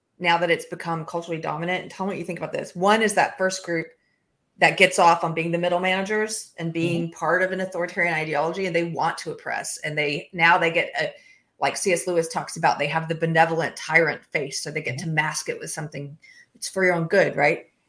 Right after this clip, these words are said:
Speaker 1: Then there's the people that go along with it out of fear. It's a lot of the people in Hollywood you're talking about. They're just
Speaker 2: Mm-hmm.
Speaker 1: afraid, and they're
Speaker 2: Mm-hmm.
Speaker 1: afraid of being targeted by it. So
Speaker 2: Yeah.
Speaker 1: they go along with it out of fear. And then there's the third group, I think, is the people who go along with it,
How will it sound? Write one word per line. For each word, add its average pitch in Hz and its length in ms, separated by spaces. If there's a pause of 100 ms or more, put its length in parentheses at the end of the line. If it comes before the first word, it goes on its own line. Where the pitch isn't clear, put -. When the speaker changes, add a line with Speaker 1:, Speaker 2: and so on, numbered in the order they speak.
(120)
Speaker 1:
Then 233 260
there's 262 200
the 220 60
people 202 360
that 151 420 (460)
go 202 240
along 175 260
with 202 160
it 180 140
out 160 120
of 160 120
fear. 156 560 (120)
It's - 120
a 165 40
lot 156 120
of 156 80
the 165 40
people 170 240
in 160 60
Hollywood 156 420
you're 156 100
talking 156 300
about. 160 240
They're 175 140
just 139 220
Speaker 2:
Mm-hmm. 214 80
Speaker 1:
afraid, 147 500 (220)
and 190 120
they're 190 120
Speaker 2:
Mm-hmm. 180 100
Speaker 1:
afraid 190 200
of 170 100
being 170 180
targeted 151 520
by 87 160
it. 127 300 (300)
So 110 160
Speaker 2:
Yeah. 165 40
Speaker 1:
they 156 100
go 165 180
along 165 220
with 160 120
it 151 60
out 143 140
of 139 100
fear. 156 460 (400)
And 180 160
then 190 140
there's 202 320 (120)
the 170 80
third 214 300
group, 196 180
I 156 80
think, 160 220
is 160 100
the 165 80
people 175 300
who 165 40
go 160 140
along 156 240
with 156 140
it, - 260